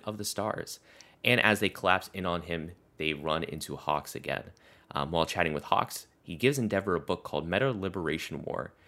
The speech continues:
He seems very out of character and shifty here, and tells Endeavor to read into the sections he has highlighted. Back at the agency, Endeavor cracks the code that Hawks set for him, revealing the phrase, "The enemy is the Liberation Army. They number over one hundred thousand.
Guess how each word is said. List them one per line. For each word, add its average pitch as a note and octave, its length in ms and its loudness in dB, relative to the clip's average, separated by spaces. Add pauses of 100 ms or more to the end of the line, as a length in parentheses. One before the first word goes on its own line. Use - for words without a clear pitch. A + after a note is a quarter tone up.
He - 120 -2
seems D#3 240 0
very F2 380 4
out E2 140 8
of E2 100 0
character D#2+ 360 0
and C#2+ 140 -4
shifty - 320 -6
here, C3 320 -2 (160)
and - 100 -8
tells B2+ 260 0
Endeavor G#2+ 300 0
to F#2+ 160 -6
read F#2+ 400 -2
into F2 220 -6
the E2 180 -4
sections E2 460 0
he D#2+ 100 -8
has D2 200 -6
highlighted. - 500 -6 (540)
Back G#2 260 4
at G#2 80 -4
the D#2 220 -4
agency, A#2 580 -2 (140)
Endeavor G2+ 400 6
cracks - 400 6
the G2 80 -2
code F#2+ 300 0
that D#2+ 140 2
Hawks E2 300 0
set - 180 -2
for C#3 120 -2
him, C#3+ 200 -2
revealing G2 420 -2
the G2 80 -6
phrase, D#2+ 440 0
"The D#2 180 -4
enemy C3 480 4
is F2+ 200 -8
the E2 80 -2
Liberation F2 640 0
Army. D2 400 -2 (100)
They D2+ 120 -2
number F2+ 360 0
over E2+ 220 -2
one E2+ 220 0
hundred F2 260 -2
thousand. - 420 -4